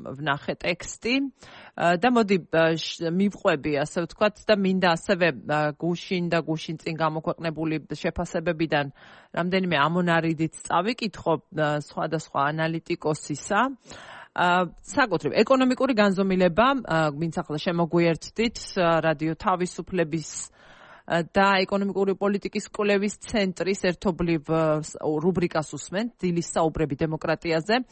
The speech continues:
და ჩვენ დღეს ვლაპარაკობთ საქართველოს ჩინეთს შორის, ა, სტრატეგიული პარტნიორობის დამყარების შესახებ და დოკუმენტი,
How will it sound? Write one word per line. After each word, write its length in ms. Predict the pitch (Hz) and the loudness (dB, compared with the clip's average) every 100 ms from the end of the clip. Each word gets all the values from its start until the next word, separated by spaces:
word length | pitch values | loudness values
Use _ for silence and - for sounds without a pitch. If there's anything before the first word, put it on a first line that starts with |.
| - - - | -14 -20 -8
და 120 | - | -2
ჩვენ 320 | 202 - 202 175 | -2 0 0 2
დღეს 240 | 165 156 | 0 0
ვლაპარაკობთ 600 | 170 160 165 156 147 147 | 2 2 2 0 0 -4
საქართველოს 540 | - 175 175 170 147 | -4 -4 -2 -2 -2
ჩინეთს 360 | - 208 190 175 | -2 -2 -2 -2
შორის, 340 | - 139 135 - - | -2 -2 -2 -8 -6
ა, 200 | 160 139 | 0 0
სტრატეგიული 560 | 135 - 175 196 180 165 | 0 -2 -4 -2 0 0
პარტნიორობის 640 | - 180 190 190 180 151 - - - - - | 2 -2 0 0 0 -2 -6 -12 -20 -20 -10
დამყარების 680 | - 180 196 196 190 147 143 | 0 2 2 2 2 0 -4
შესახებ 580 | 175 160 170 - 208 202 | -4 -2 -2 0 -2 0
და 120 | 160 | 0
დოკუმენტი, 640 | 160 175 190 160 147 - | 0 0 0 -2 -2 -2